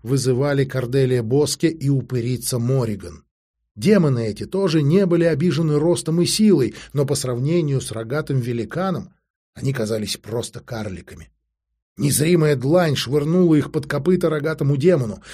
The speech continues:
Вокруг его уродливой башки заплясала целая гирлянда лиловых огней. Демон замигал,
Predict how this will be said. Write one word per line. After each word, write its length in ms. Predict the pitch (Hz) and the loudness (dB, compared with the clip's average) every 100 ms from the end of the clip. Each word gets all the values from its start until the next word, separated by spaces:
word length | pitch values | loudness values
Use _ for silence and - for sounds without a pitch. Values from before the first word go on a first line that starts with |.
| - | -4
Вокруг 380 | 139 143 190 - | -2 0 0 2
его 240 | 165 175 | 4 6
уродливой 520 | 170 175 180 160 170 | 8 6 4 2 2
башки 460 | 151 165 - - 185 | 2 2 0 0 2
заплясала 580 | 123 131 135 175 165 160 | 2 -2 0 2 2 2
целая 460 | - 202 196 185 | 2 4 4 4
гирлянда 640 | 160 175 165 190 196 170 165 | 4 2 4 4 4 4 2
лиловых 580 | 165 165 185 175 170 | 4 4 4 4 2
огней. 520 | 165 151 202 196 107 - _ _ _ - | 0 2 4 4 2 -10 _ _ _ -10
Демон 320 | 107 131 120 | -2 0 0
замигал, 760 | 107 123 127 139 147 156 98 | -2 -2 0 2 2 0 -2